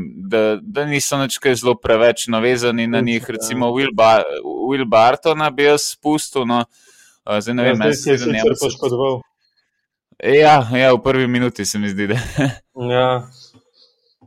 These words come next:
Speaker 2: Tako da Denver je
Speaker 1: Um,
Speaker 2: spet nekako v bistvu kar na hitro izpadel iz, eh, te konkurence za prstan.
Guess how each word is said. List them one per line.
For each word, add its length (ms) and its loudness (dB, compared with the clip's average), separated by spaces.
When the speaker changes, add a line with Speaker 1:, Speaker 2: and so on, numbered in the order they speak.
Speaker 2:
Tako 180 -4
da 140 6
Denver 400 4
je 60 4
Speaker 1:
Um, 80 2
Speaker 2:
spet 280 0
nekako 480 -2
v 40 -6
bistvu 300 -8
kar 160 -6
na 140 -6
hitro 320 -6
izpadel 720 0
iz, 400 -16
eh, 720 2
te 240 2
konkurence 640 0
za 160 0
prstan. 720 0